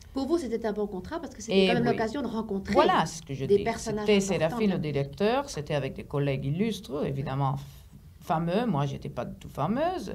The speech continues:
Speaker 2: Alors, pour moi, c'était la vraie chance, le destin. Mais j'ai pas eu de la chance, c'est-à-dire, je me suis fait très mal à la cheville. Alors, c'était un peu une chose douloureuse et, enfin,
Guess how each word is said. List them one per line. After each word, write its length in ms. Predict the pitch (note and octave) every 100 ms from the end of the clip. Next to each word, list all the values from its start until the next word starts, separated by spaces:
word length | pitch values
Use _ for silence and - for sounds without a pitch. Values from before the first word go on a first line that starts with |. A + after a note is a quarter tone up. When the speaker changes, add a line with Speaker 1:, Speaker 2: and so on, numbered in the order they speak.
| -
Speaker 2:
Alors, 360 | C#3 C#3+ C#3
pour 140 | - B2
moi, 240 | F#2 -
c'était 420 | - - - D#3
la 140 | F#3+ C#3+
vraie 200 | C#3 C#3+
chance, 280 | - C3+
le 100 | B3+
destin. 440 | C4 C#3 - - F#3+ - - - A3+ G#3 - - - - - -
Mais 420 | C4 D#4 D4+ G#4+ G#4+
j'ai 140 | A3+ G#3+
pas 280 | G#3+ A3+ G#3+
eu 60 |
de 60 | G3+
la 120 | F3+
chance, 300 | F#3 B3 D4
c'est-à-dire, 580 | C4 - G#3+ G3 A#3+ D4+ D4 -
je 40 |
me 40 | D3
suis 120 | D3+
fait 140 | D#3+
très 240 | D#3 - F#3
mal 240 | D#3+ C#3+
à 80 | A#2+
la 80 | C#3+
cheville. 580 | - F#3+ A#3+ C#4 C#4+
Alors, 360 | - D#3 D#3 D#3+
c'était 360 | - C#3 - E3
un 160 | D3+
peu 420 | D#3 - F3+ F#3+ F3+ C#3 - -
une 80 |
chose 280 | - - B2
douloureuse 640 | D3 D3 C3+ C#3 F#3 G3+ -
et, 360 | - - - - - - - - - - - - -
enfin, 320 | D#3 E3 D#3